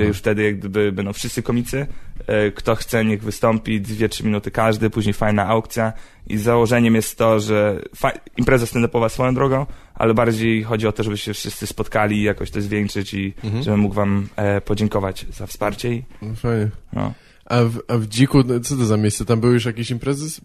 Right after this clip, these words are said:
Speaker 1: stand-upowe, czy?
Speaker 2: Oni mieli chyba jakieś improwizacje wcześniej.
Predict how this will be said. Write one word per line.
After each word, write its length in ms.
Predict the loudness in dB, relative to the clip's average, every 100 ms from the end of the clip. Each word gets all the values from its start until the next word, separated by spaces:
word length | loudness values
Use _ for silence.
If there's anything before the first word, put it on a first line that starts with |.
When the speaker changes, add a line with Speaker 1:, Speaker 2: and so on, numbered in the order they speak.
| -16
Speaker 1:
stand-upowe, 680 | -10 -6 -6 -4 -6 -6 -6
czy? 240 | -4 -4 -4 -8
Speaker 2:
Oni 400 | -8 -2 2 4
mieli 260 | 6 6 6
chyba 180 | 4
jakieś 220 | 2 2 0
improwizacje 800 | 2 2 4 4 4 2 2 2
wcześniej. 840 | 2 0 0 2 4 4 4 2